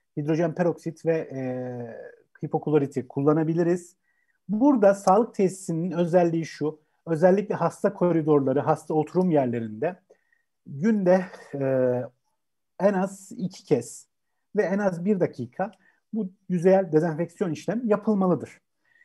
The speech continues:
Yalnız burada bazı özel yerler var. Bu rehberlerde de belirtilmiş. Mesela ameliyathane. Tabii ki işlemden önce ve sonra bunlar dezenfekte edilmelidir.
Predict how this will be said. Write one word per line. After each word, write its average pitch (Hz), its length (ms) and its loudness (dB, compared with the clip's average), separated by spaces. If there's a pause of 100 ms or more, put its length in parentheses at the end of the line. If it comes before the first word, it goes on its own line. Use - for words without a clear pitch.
(300)
Yalnız 165 500 2 (840)
burada 202 340 2
bazı 208 300 4
özel 190 420 2 (200)
yerler 156 380 6
var. 107 360 -2 (220)
Bu 170 140 0
rehberlerde 170 720 2
de 151 80 0
belirtilmiş. 147 540 -2
Mesela 165 200 -4
ameliyathane. 185 720 4 (1040)
Tabii 190 280 0
ki - 100 -12
işlemden 165 680 0
önce 151 460 0
ve 147 100 0
sonra 151 420 0
bunlar 143 320 -2
dezenfekte 135 680 -2
edilmelidir. 127 680 -2